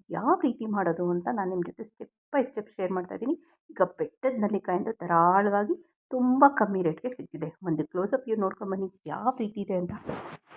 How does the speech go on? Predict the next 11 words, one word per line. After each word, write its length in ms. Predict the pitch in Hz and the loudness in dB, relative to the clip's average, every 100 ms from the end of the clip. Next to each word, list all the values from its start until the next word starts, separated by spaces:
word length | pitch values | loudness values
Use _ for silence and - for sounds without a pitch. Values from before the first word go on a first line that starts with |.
| _ _ - _ - | _ _ -20 _ -10
ಬಾಯಿಗಿಟ್ರೆ 1040 | - - 226 254 214 - 190 175 185 208 | -2 0 2 0 -2 4 8 8 8 2
ನಮಗೆಲ್ಲ 320 | 185 185 185 | -2 2 6
ಬಾಯಿ 280 | 214 180 175 | 8 8 8
ಕೆಟ್ಟೋಗಿದೆ, 520 | 190 180 180 180 175 | 6 0 0 2 4
ಜ್ವರ 260 | 175 175 175 | 8 10 10
ಬಂತು 260 | 180 180 185 | 8 4 4
ಅನ್ನೋರಿಗೆ 400 | 180 214 214 220 | 4 4 2 0
ಇದು 120 | 190 | 2
ಹೇಳಿ 400 | 170 180 208 240 | 4 6 4 4
ಮಾಡಿಸಿದ 300 | 180 - 202 | 2 2 2
ಅಡುಗೆ. 240 | 170 165 | 2 0